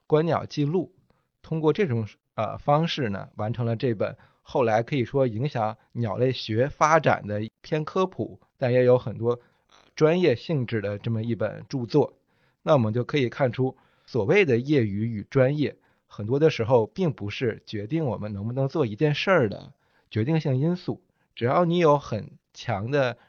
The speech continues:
热爱，并且投身于其中，那么你们大-，大家，包括像我，都可以参加这样看似特别专业的科研活动。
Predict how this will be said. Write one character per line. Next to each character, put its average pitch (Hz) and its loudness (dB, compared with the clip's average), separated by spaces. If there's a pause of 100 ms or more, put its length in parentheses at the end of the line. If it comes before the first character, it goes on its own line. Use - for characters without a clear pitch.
(120)
热 170 4
爱， - -2 (140)
并 131 -6
且 101 -2
投 117 -4
身 160 0
于 113 -2
其 110 -8
中， 117 -4 (320)
那 147 0
么 117 0
你 107 -2
们 110 -8 (300)
大-， 135 4
大 143 2
家， 151 -2
包 139 0
括 147 -2
像 135 -2
我， 101 -10 (240)
都 151 0
可 151 -4
以 113 -2
参 117 -6
加 123 0
这 135 -8
样 117 -2
看 139 -6
似 127 -10
特 123 -8
别 110 -2
专 139 -2
业 127 0
的 104 -8
科 - -6
研 131 0
活 98 -8
动。 131 -6